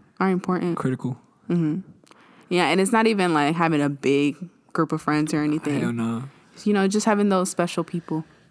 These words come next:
Speaker 2: I
Speaker 1: It's
Speaker 2: remember
Speaker 1: good.
Speaker 2: back in high school, I'm not gonna say I was popular, but, I mean, I talked to a lot of people and shit. And it was, not friendships, but more like acquaintances. Is that how you say it?
Speaker 1: Yeah, acquaintances.
Speaker 2: Yeah.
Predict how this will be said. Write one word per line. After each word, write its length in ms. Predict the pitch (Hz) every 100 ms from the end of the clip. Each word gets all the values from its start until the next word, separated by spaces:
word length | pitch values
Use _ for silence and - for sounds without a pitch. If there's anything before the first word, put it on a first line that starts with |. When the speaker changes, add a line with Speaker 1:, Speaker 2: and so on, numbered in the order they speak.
| _ _ - - -
Speaker 2:
I 40 |
Speaker 1:
It's 100 | - 147
Speaker 2:
remember 220 | 127 123
Speaker 1:
good. 60 | 117
Speaker 2:
back 140 | 127
in 60 | 127
high 200 | 123 135
school, 380 | - 117 113 - - - - - - -
I'm 100 | 139
not 80 |
gonna 120 | 139 120
say 100 | 123
I 40 |
was 120 | 117
popular, 380 | - 127 127 117
but, 320 | 131 123 117 - _ _ - _ _ _ _ _ _ -
I 80 | 98
mean, 180 | 117
I 80 | 110
talked 260 | 113 143 123
to 80 | 117
a 20 |
lot 180 | 117 120
of 120 | 117 _ _ -
people 360 | 127 113 113 127 -
and 100 | 135
shit. 300 | 294 117 - _ - -
And 120 | 127
it 280 | 123 123 139
was, 180 | 123 -
not 260 | 139 175 151
friendships, 440 | 135 165 170 147
but 240 | 123 120
more 180 | 117 127
like 320 | 139 120 131 - _ -
acquaintances. 760 | 123 - 143 147 156 - 170
Is 180 | 160 - _ _ _
that 80 | -
how 60 | 139
you 60 | 131
say 140 | 160 180
it? 60 | - _ -
Speaker 1:
Yeah, 200 | 196 170
acquaintances. 640 | 185 170 180 190 226 - -
Speaker 2:
Yeah. 340 | 135 120 117